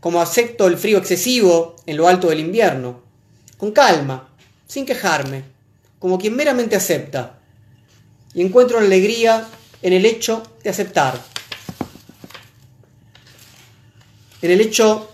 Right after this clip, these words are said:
sublimemente científico y difícil de aceptar, lo natural e inevitable. ¿Qué son para mí las enfermedades que tengo, los dolores que tengo y el mal que me acontece,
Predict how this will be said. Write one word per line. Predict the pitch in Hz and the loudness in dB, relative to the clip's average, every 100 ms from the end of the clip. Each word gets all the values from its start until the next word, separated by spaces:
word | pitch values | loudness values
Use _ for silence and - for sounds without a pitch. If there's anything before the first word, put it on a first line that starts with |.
| _ | _
sublimemente | - 202 220 240 233 233 233 | -8 -4 0 2 4 2 0
científico | 226 202 277 269 220 185 | 0 0 0 -6 -4 0
y | 170 | 0
difícil | 180 240 220 185 | 0 0 0 0
de | |
aceptar, | 170 185 - 254 180 175 - _ _ _ _ | 0 -4 2 2 2 -2 -14 _ _ _ _
lo | 165 | -6
natural | 170 170 196 202 | -6 -2 0 2
e | |
inevitable. | 185 156 151 151 135 127 123 - _ _ _ _ _ _ _ _ _ _ _ _ _ _ _ _ _ | 0 -2 -2 0 0 -4 -8 -14 _ _ _ _ _ _ _ _ _ _ _ _ _ _ _ _ _
¿Qué | 254 | 0
son | 233 247 | 4 4
para | 214 196 | 6 4
mí | 202 | 4
las | 196 180 | 2 0
enfermedades | 160 170 170 175 180 170 | -2 -4 0 2 2 0
que | 160 | -2
tengo, | 190 190 190 170 151 | 2 4 4 2 0
los | 143 | -2
dolores | 151 165 165 | 0 2 0
que | 165 | -2
tengo | 139 170 170 156 147 | 0 2 2 0 -2
y | 139 | -2
el | 143 | 0
mal | 160 160 | 0 -2
que | |
me | 147 | -4
acontece, | 139 139 139 190 185 - 135 131 | -6 -6 -2 -2 0 -4 -6 -6